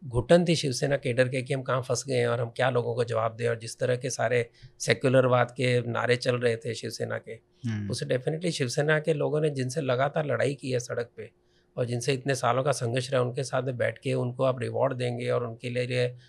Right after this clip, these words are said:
Speaker 1: आप स्पेशल स्कीम्स निकालेंगे, definitely that would hurt the शिवसैनिक्स।
Speaker 2: हम्म।
Speaker 1: तो जो सिंपैथाइजर तो निकल ही गए थे, कोर सपोर्टर भी टूट रहा था, तो वो आज बहुत रिलीव्ड है कि एकनाथ शिंदे और उसका ग्रुप आया है।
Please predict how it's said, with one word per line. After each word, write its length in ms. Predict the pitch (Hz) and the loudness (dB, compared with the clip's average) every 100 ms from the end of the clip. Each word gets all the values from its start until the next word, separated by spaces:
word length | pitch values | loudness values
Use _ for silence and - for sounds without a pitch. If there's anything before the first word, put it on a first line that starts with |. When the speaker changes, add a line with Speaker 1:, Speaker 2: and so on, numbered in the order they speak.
| _ - | _ -6
Speaker 1:
आप 60 | |
स्पेशल 360 | 117 131 117 127 | -4 -2 0 0
स्कीम्स 440 | 123 127 127 123 | 0 -2 -2 -2
निकालेंगे, 440 | 117 113 113 123 117 | -6 -4 -4 -4 -4
definitely 580 | 117 - 135 151 143 | -4 -4 -6 -6 -4
that 160 | 127 127 | -4 -4
would 260 | 131 127 123 | -6 0 0
hurt 200 | 139 135 | 0 -4
the 80 | |
शिवसैनिक्स। 600 | 131 113 110 107 104 - - _ - | -10 -10 -10 -8 -8 -14 -20 _ -8
Speaker 2:
हम्म। 220 | 117 107 | -6 -6
Speaker 1:
तो 340 | 110 143 131 127 _ _ _ _ _ 123 | -4 0 0 -2 _ _ _ _ _ 0
जो 160 | 135 | 2
सिंपैथाइजर 560 | 147 127 117 151 165 160 | 4 2 2 6 8 8
तो 180 | 165 160 | 6 4
निकल 260 | 147 139 | 4 4
ही 60 | 127 | 2
गए 160 | 110 | 0
थे, 220 | 110 113 110 _ _ _ _ - | -4 -8 -12 _ _ _ _ 4
कोर 200 | 139 151 | 6 8
सपोर्टर 400 | 160 156 151 160 | 6 6 4 4
भी 120 | 156 | 2
टूट 260 | 151 127 | 0 0
रहा 140 | 123 113 | 0 -2
था, 260 | - - - _ _ _ _ - | -4 -16 -20 _ _ _ _ 2
तो 360 | 151 170 180 127 | 6 6 4 0
वो 240 | 120 160 | 0 4
आज 200 | 175 170 - _ _ _ | 4 2 -4 _ _ _
बहुत 280 | 123 123 175 156 | 0 4 4 4
रिलीव्ड 400 | 131 143 156 110 | 4 6 6 4
है 160 | 107 | 0
कि 360 | - 127 131 127 | -2 -2 -2 -2
एकनाथ 320 | 135 120 139 | -4 -2 -2
शिंदे 300 | 135 135 123 | -2 -4 -2
और 120 | 135 123 | -2 -2
उसका 180 | 139 | -4
ग्रुप 280 | 131 120 123 | -2 -2 -2
आया 160 | 110 107 | -4 -4
है। 200 | 110 | -8